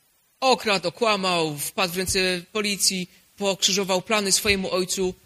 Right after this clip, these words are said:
Ojciec zawsze wybaczy, bo to jest jego syn i następca. Wszyscy inni są traktowani surowo, ale ten ma poczucie bezkarności. Dlaczego? Bo jest synem mafiozo. Poczucie bezkarności,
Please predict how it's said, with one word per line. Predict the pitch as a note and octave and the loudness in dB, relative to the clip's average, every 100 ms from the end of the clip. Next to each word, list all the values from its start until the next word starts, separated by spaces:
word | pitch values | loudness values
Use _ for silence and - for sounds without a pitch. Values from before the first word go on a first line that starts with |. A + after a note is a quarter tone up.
| _ _ _ - | _ _ _ -6
Ojciec | D3+ C#3+ C#3+ | -4 -4 -2
zawsze | C#3+ C3+ C3+ | -2 -2 -6
wybaczy, | B2 B2 - - _ _ | -10 -10 -10 -10 _ _
bo | C3+ | -12
to | C#3 | -8
jest | C3 C3+ | -6 -8
jego | C3 B2 - _ | -8 -14 -16 _
syn | - - D3+ | -6 -4 -4
i | C3+ | -6
następca. | C3 - B2+ - - _ _ _ _ _ - | -8 -10 -12 -12 -16 _ _ _ _ _ -2
Wszyscy | A#3 - G#3+ | 2 2 2
inni | - A#3 F3 C#3 C#3 - | 2 2 2 -2 -4 -8
są | - D#3 | -6 -4
traktowani | D3+ E3 D#3 D3+ D3 D3+ _ | -4 -4 -4 -2 -4 -8 _
surowo, | - - F3 F3 F3+ A3 A#3+ _ _ _ _ _ _ _ _ _ - | 2 4 6 8 6 2 -2 _ _ _ _ _ _ _ _ _ -10
ale | D3 C#3+ | -6 -4
ten | D#3+ F#3 F#3 _ _ _ _ _ _ _ _ - | -4 -6 -8 _ _ _ _ _ _ _ _ -8
ma | D3+ | -6
poczucie | D3 D#3 E3 - D3+ | -4 -6 -6 -4 -6
bezkarności. | D3 F#3 - G#3 G3+ F#3+ C#3 - - _ _ _ | -6 -8 -8 -10 -12 -8 -8 -8 -18 _ _ _
Dlaczego? | - C#3+ F#3 F3+ | -12 -8 -6 -6
Bo | D#3 | -6
jest | D#3 D3 - - - | -4 0 0 0 0
synem | - A3+ A3 G3+ | -2 -2 -6 -8
mafiozo. | G3 - E3 C3 A#2 _ _ _ _ _ _ _ _ - | -10 -8 -8 -10 -14 _ _ _ _ _ _ _ _ -12
Poczucie | E3+ - E3 | -8 -6 -6
bezkarności, | D#3+ - D#3+ C#4 B3 - F#3+ A#3+ | -4 -4 -4 -4 -2 -2 -2 -8